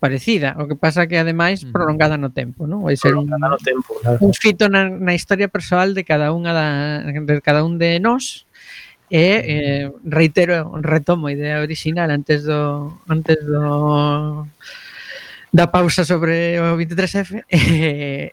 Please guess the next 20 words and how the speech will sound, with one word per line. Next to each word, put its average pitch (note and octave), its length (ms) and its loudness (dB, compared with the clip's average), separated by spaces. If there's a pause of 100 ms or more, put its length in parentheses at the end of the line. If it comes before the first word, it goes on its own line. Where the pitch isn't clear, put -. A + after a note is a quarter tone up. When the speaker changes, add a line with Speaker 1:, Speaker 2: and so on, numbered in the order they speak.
Speaker 1:
e F3+ 160 2
dicir E3+ 320 0
que F3+ 240 2
eu D#3+ 160 2
penso D#3+ 300 2
que D#3 80 2
o B2+ 80 -2
principal C#3 400 0
é C#3 80 -2
que C3+ 100 0
todos D3 320 0
aprendamos C#3 840 0
cousas - 500 0 (160)
que C#3+ 80 4
nos C#3 160 2
resulten C#3 320 0
útiles, C3 480 -8 (640)
eh, B2 160 2 (320)
desta D3+ 240 4
experiencia. A#2+ 480 -6